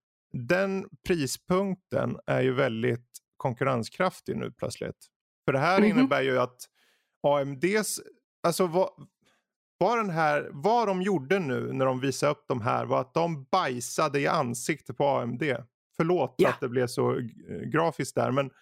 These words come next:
Speaker 1: eh, deras femtusen-serie, de lägre korten där i den serien som kanske kostar två, tre, fyra, femtusen. Det finns ju inte en jävel som tänker ens köpa den när det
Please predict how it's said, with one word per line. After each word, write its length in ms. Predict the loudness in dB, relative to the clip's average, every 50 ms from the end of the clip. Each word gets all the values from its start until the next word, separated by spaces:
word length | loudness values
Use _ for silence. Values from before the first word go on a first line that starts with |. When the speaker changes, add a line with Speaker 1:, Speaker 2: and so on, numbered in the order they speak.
| _ _ _ _ _ 0
Speaker 1:
eh, 220 | 2 2 4 2 2
deras 580 | 2 2 0 2 2 2 0 -2 -2 -6 -6 -6 -6 -6 -2 -2
femtusen-serie, 1120 | 0 0 -2 -2 -4 -4 -4 -2 -2 -2 -2 0 0 2 2 2 2 2 0 0 -2 -4 -6 -4 -2
de 160 | -2 0 0
lägre 420 | 2 2 2 0 0 -2 -2 -4 -4
korten 540 | -2 0 0 0 -2 _ _ 0 0 0 0
där 220 | -2 0 0 0
i 40 | 2
den 200 | 0 0 0 -2
serien 400 | -2 0 0 2 2 0 -2 -4
som 140 | -6 -4 -2
kanske 240 | -2 -2 -2 -4
kostar 360 | -4 -4 -4 -2 0 -2 -2 -2 0 -2
två, 160 | 0 0 0
tre, 240 | -2 -2 -2 -2 -2
fyra, 280 | -2 -2 0 0 0 -2
femtusen. 720 | -2 -4 -4 -4 -4 -4 -4 -6 -4 -6 -6 -6 -8 -8 -10 _ _ _ _ _ _ _ _ _ _ _ _ _
Det 100 | -4 0
finns 220 | 0 0 0 0 0
ju 40 | 0
inte 220 | 0 2 2 0
en 200 | 0 0 -4 -8 -12 _ _ _ _ _ -12 -8
jävel 640 | -2 0 2 2 2 2 0 0 0 0 -2 -2
som 160 | 0 -4 -6 -2
tänker 300 | -2 -2 -2 0 0 0
ens 140 | 0 0
köpa 380 | 0 0 0 0 0 0 0 0
den 120 | 0 2
när 120 | 2 0 0
det 140 | 0 -2